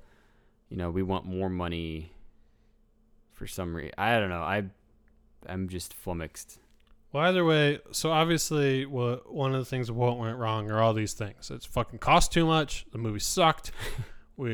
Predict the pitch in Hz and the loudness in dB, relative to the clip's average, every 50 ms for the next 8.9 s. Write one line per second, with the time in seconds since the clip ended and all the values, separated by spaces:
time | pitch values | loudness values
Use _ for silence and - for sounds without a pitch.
0 | 110 113 117 120 127 127 135 143 123 110 110 104 - - - - 135 135 131 127 | -2 -4 -4 -4 -4 -4 -2 -2 -2 -2 -2 -2 -4 -6 -8 0 4 6 6 6
1 | 131 120 - 123 113 120 135 147 147 143 143 147 147 143 147 143 143 - - 160 | 6 4 4 2 2 4 4 4 6 6 6 4 6 4 2 2 0 0 0 2
2 | 151 147 147 135 - 151 143 - 151 147 139 - - - - _ _ _ _ _ | 2 2 0 2 2 0 0 2 0 0 -2 -4 -8 -16 -20 _ _ _ _ _
3 | - - 123 120 120 117 117 110 107 - - - - - - - - - - - | -6 -2 0 2 2 2 0 -2 -4 -6 -10 -14 -16 -20 -20 -20 -20 -20 -12 -10
4 | 151 131 143 147 147 - 247 - - - - 165 151 170 208 - - - - 202 | -2 2 2 2 4 2 2 0 0 -2 -2 2 4 4 4 4 2 -2 -6 -8
5 | 202 - - 208 180 170 160 175 190 185 - - 202 175 - - - 175 165 165 | -8 -8 -8 -6 -2 2 4 6 6 6 6 4 4 4 2 -2 -2 0 0 0
6 | 160 156 - - 165 151 151 156 165 165 170 160 156 147 151 151 147 - - 165 | -2 2 4 4 6 6 6 4 4 2 0 0 0 0 2 0 2 2 2 2
7 | 170 180 165 - - 165 156 156 156 151 147 147 143 135 139 139 - - - - | 2 2 0 0 0 2 2 2 0 0 0 0 0 0 0 -4 -8 -14 -18 -8
8 | - - 165 156 156 151 - - 185 180 - - 190 190 190 196 - | -4 -4 -4 -2 -4 -6 -4 -4 -4 -4 -2 -4 -4 -4 -6 -8 -12